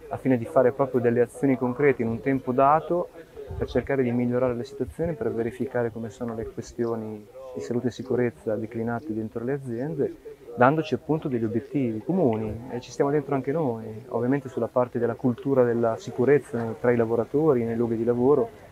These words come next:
noi potremo fare un grande lavoro insieme,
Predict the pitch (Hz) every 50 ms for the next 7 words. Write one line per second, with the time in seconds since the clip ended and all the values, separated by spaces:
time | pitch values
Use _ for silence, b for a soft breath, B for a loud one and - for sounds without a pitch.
0 | B - - - 123 120 127 - 120 117 117 110 - 120 117 113 113 117 113 117
1 | 113 117 113 113 110 110 120 127 131 131 123 123 123 120 127 123 127 135 143 -
2 | - - 117 113 110 117